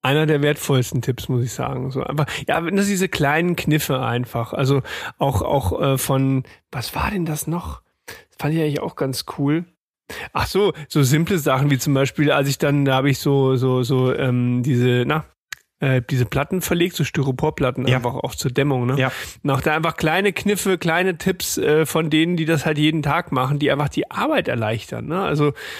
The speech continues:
Speaker 1: d-, da kommst du halt auch nur drauf, wenn du das, äh, vierundzwanzig sieben irgendwo machst.
Speaker 2: Wir haben mal,
Speaker 1: Also
Speaker 2: ähm, also bei uns hier sind die Decken auch abgehangen.
Speaker 1: Mhm.
Speaker 2: Also zumindest, ja, unten, ähm, mit Rigipsplatten.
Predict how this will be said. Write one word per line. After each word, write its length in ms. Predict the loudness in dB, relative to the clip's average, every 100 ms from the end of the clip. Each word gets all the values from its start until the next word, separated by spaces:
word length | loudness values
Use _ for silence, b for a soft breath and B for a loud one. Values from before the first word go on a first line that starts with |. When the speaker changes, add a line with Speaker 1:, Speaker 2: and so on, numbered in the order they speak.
| B B -10 -4
Speaker 1:
d-, 160 | -2
da 100 | 0
kommst 320 | 0 -2 -2 0
du 60 |
halt 120 | 0
auch 140 | 2 2
nur 160 | 2
drauf, 400 | 0 2 2 2
wenn 140 | 0 0
du 80 | 2
das, 320 | 2 0 -2
äh, 300 | 2 2 2
vierundzwanzig 600 | 2 0 2 0 0 2
sieben 300 | 2 2 4
irgendwo 260 | 4 4
machst. 380 | 2 0 -2 -12 -18 _ B B B _ _
Speaker 2:
Wir 120 | 0
haben 120 | 2
mal, 200 | 2 4
Speaker 1:
Also 240 | 4 4
Speaker 2:
ähm, 360 | 4 2 0 -2 -10 _ -4
also 220 | -2 2
bei 160 | 2
uns 260 | 4 2 2
hier 540 | 2 2 4 2 0 -4
sind 200 | 0 2
die 100 | 2
Decken 260 | 2 0
auch 260 | 0 0 -2
abgehangen. 580 | -4 -2 0 2 0 -4 _ _ _ _ _ _ 0
Speaker 1:
Mhm. 200 | 2 4
Speaker 2:
Also 140 | 2
zumindest, 500 | -2 -2 -2 -6 -10 -8
ja, 220 | -2 0
unten, 440 | 2 0 2 -2 -2 B B B B _ _ 0
ähm, 600 | 2 4 2 2 2 0
mit 120 | 2
Rigipsplatten. 760 | 2 2 0 -2 -4 -4 -10